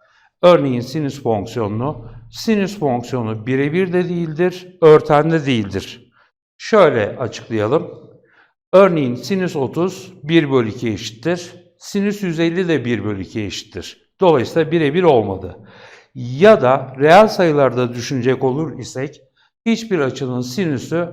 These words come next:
örneğin ikiye eşit olamaz. Dolayısıyla örten de olmadı. O halde normal koşullarda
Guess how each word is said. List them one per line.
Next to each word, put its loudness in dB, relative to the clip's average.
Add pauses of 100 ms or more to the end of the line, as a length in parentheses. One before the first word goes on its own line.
örneğin 4
ikiye -4
eşit -4
olamaz. 0
Dolayısıyla 0
örten 4
de 0
olmadı. -2 (560)
O 6
halde 6
normal 4
koşullarda -2